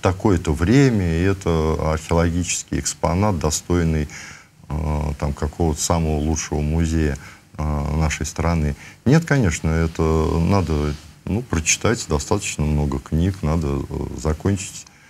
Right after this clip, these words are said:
э, исторический факультет, ну, м, много всего.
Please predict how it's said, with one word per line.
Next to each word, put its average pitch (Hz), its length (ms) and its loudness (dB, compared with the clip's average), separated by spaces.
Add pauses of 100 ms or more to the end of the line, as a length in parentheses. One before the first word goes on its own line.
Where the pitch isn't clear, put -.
(340)
э, 78 420 -2
исторический - 640 0
факультет, 95 640 0 (160)
ну, 110 600 2
м, 101 920 -2
много 107 300 4
всего. 82 480 -2